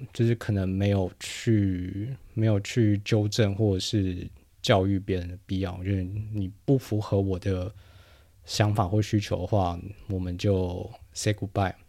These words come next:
就道不同不相为谋，就没有必要去打扰对方。成人的世界就是筛选，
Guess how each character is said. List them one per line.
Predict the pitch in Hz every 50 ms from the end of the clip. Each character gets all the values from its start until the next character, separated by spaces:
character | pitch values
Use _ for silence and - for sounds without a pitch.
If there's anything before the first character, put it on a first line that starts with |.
| - - - - -
就 | - 117 104 101
道 | - 104 92
不 | 92 101
同 | 101 95 87 90
不 | - 101
相 | - - 92 90 90
为 | 92 87
谋， | 87 90 - - - - - -
就 | - 101 90 87
没 | 90 95 107
有 | 98
必 | - - 104 104
要 | 104 101 98 95 101
去 | - - - 117 110 101 95 - - - - - - - -
打 | - 92 92
扰 | 95 87 -
对 | - 95 90
方。 | 92 - - - - - - _ - - - _ _ _ - - - - -
成 | - - 104 104
人 | 104 95
的 | 92 95 101
世 | - 110 95
界 | 87 101 98 87 87 - - - _ -
就 | - 110 95
是 | - - 101
筛 | - - 90 85 87
选， | 90 - - -